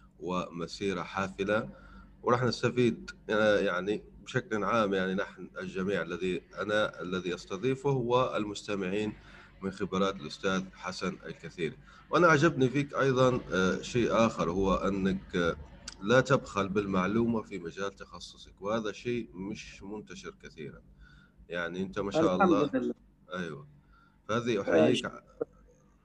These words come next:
Speaker 2: حياك الله. شوف، آه، أستاذي الفاضل أخ يونس،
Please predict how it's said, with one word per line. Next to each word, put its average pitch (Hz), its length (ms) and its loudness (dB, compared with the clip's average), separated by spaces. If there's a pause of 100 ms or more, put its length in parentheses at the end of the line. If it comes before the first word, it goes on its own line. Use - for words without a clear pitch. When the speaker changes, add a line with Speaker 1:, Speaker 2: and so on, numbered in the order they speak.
(260)
Speaker 2:
حياك 170 540 8
الله. 123 180 2
شوف، 160 380 2
آه، 131 300 4
أستاذي 139 500 4
الفاضل 120 560 4
أخ - 200 -4
يونس، 131 600 2